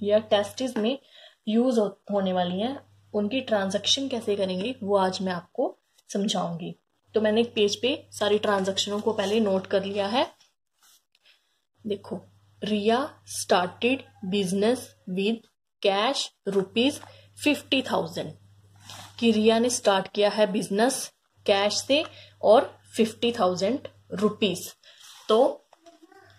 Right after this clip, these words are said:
हम लिखेंगे सबसे पहले transaction में,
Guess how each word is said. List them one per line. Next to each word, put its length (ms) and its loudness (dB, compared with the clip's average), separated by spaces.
हम 200 4
लिखेंगे 540 0
सबसे 280 -4
पहले 220 -2
transaction 680 0
में, 200 0